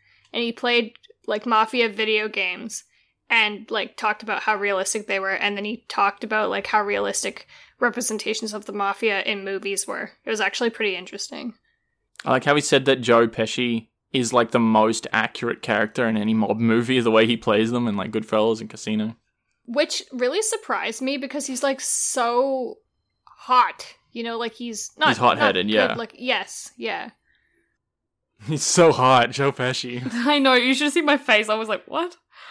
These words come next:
Speaker 3: Um, back to why Mark Wahlberg plays those roles so well. It's like, so here's, the Wikipedia page says that from the ages of fifteen to twenty-one, Mark Wahlberg allegedly engaged in a lot of violent, violent and racially motivated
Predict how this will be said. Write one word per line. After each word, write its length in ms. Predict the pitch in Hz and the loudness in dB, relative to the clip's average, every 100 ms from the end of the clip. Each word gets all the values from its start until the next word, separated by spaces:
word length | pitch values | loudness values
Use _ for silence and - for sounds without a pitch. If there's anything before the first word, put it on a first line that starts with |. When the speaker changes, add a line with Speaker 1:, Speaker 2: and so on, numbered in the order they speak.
| - - | -12 0
Speaker 3:
Um, 480 | 247 233 214 196 - _ _ _ - | 2 2 0 -10 -18 _ _ _ 2
back 180 | 254 - | 2 4
to 240 | 269 233 | 0 0
why 580 | 202 190 202 202 196 - - | -6 2 4 6 4 -2 -2
Mark 180 | 208 | -2
Wahlberg 480 | 208 196 190 185 - | 0 -2 -2 -4 -4
plays 200 | - 202 | 0 0
those 180 | 202 202 - - | 0 -8 -12 0
roles 260 | 220 208 | 2 4
so 100 | 214 | 2
well. 240 | 202 - - | 0 0 -2
It's 140 | 214 | -2
like, 200 | 226 208 | 0 0
so 280 | - 214 196 - | 0 2 2 0
here's, 320 | 233 226 - | -4 -4 -8
the 360 | - 214 220 208 | -16 -6 0 0
Wikipedia 520 | 214 214 - 202 196 | 0 -6 -8 -8 -6
page 240 | - 185 185 | -6 -6 -6
says 320 | - 185 - | -6 -4 -4
that 180 | 190 - | -6 -4
from 160 | 214 | -2
the 60 | 220 | 0
ages 240 | 226 214 | 0 -2
of 100 | 208 | -4
fifteen 360 | - 277 269 254 | -2 0 0 -2
to 40 | |
twenty-one, 520 | 226 233 208 190 196 233 - - | -2 -2 -2 0 -2 -4 -12 -8
Mark 200 | - 214 | 2 2
Wahlberg 340 | 220 202 202 196 | 2 2 2 0
allegedly 380 | 214 202 202 208 | 0 0 0 -2
engaged 380 | 208 190 190 202 | 2 2 2 -2
in 220 | 190 190 | -4 -4
a 60 | 196 | -4
lot 160 | 196 | -2
of 100 | 190 | -2
violent, 440 | 175 196 196 190 - - | 0 2 2 0 -8 -8
violent 400 | 185 208 214 214 | -2 0 0 -6
and 140 | 214 185 | -4 -4
racially 280 | 185 220 196 | -4 -4 -4
motivated 460 | 180 180 175 175 | -4 -4 -6 -6